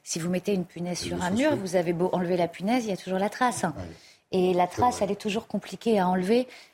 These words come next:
Speaker 1: Et, euh, une fois que c'est entaché, c'est entaché. Surtout avec une affaire qui suscite autant d'émotions, autant de prises de point de vue, où finalement tout est transféré dans cette affaire.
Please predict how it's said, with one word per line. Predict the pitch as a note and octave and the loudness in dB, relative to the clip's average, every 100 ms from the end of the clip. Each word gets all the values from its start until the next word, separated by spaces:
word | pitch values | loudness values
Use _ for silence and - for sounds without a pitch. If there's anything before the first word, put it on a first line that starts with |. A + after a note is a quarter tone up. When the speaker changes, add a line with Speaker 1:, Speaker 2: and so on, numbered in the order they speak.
| _ | _
Speaker 1:
Et, | F#3+ F#3+ | 2 4
euh, | E3 | 4
une | F3+ | 2
fois | A3 | 0
que | G3+ | 0
c'est | G#3 | -2
entaché, | F#3 F#3+ - G#3+ | -2 -2 -2 -4
c'est | - | -4
entaché. | F3 F3 F3 B3 B3+ - - | -4 -4 0 0 0 -6 -6
Surtout | - A#3 - B3+ | -2 -2 -2 0
avec | A3 G#3 - | 2 0 0
une | G#3 | -2
affaire | G3 G#3+ G#3 - | 0 0 0 -2
qui | - | -10
suscite | - F#3+ - G2+ - _ _ | -8 -8 -6 -6 -8 _ _
autant | A#3+ A#3+ A#3+ | -2 2 2
d'émotions, | A3+ A3 G#3+ - A3+ B3 - - - | 2 2 0 -2 -2 -2 -4 -18 -4
autant | G3 G3+ A3 G#3 | 0 2 2 2
de | E3+ | 0
prises | - - - G#3 | -4 -6 -4 -2
de | A#3 | -2
point | - A3 | 0 0
de | A3 | 0
vue, | G3+ C4 - - - | 0 -2 -6 -12 -6
où | |
finalement | F3+ A3 A3 A#3 A#3 - | -4 0 0 0 -2 -6
tout | G#3+ | -2
est | G3 | -2
transféré | - - C#4+ - B3+ A#3+ | -2 0 0 0 0 0
dans | A3 | 0
cette | G3 G#3 | -2 0
affaire. | G3 - A#3+ | 0 2 2